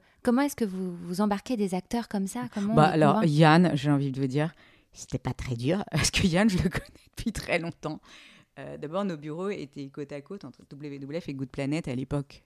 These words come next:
Speaker 2: il y a, il y a quinze ans. Et, euh, Yann, euh, je l'aime beaucoup parce que, euh, il a, c'est un écologiste très pur, parfois très dur,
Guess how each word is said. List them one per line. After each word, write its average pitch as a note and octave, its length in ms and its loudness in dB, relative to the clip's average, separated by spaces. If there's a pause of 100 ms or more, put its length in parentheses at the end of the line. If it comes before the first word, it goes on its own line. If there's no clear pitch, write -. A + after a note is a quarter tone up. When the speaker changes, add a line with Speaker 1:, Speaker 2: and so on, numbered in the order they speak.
Speaker 2:
il - 60 -20
y - 20 -18
a, - 40 -20 (140)
il C#3+ 80 -14
y - 20 -12
a C3+ 40 -14
quinze C3+ 240 -10
ans. - 40 -18 (680)
Et, C3+ 240 2
euh, - 180 0
Yann, D3+ 420 2
euh, B2+ 360 -2 (240)
je C#3+ 220 -2
l'aime D#3 180 4
beaucoup E3+ 300 0
parce - 320 -12
que, C#3+ 360 -6 (220)
euh, - 220 -12 (680)
il D3+ 220 -6
a, D3+ 260 -4
c'est - 200 -8
un C#3 200 0
écologiste D3+ 680 -2 (100)
très A3+ 140 -2
pur, - 260 -8 (460)
parfois E3+ 260 -6
très - 220 -8
dur, F3 200 -6